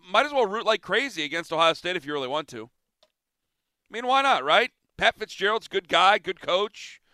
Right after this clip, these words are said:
He runs a good program at a good school, really good school Northwestern is.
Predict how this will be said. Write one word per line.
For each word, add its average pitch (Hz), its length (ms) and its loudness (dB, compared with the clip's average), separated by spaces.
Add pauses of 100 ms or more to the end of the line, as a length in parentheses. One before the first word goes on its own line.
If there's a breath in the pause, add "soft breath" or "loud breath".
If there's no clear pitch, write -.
(360)
He 131 60 -12
runs 180 200 2
a 160 40 -18
good 196 200 -2
program 196 540 -2
at 165 80 -4
a - 20 -12
good 175 220 -6
school, 208 580 -4
really 214 220 -2
good 131 180 -6
school 139 240 -8
Northwestern 127 580 -6
is. 139 340 -12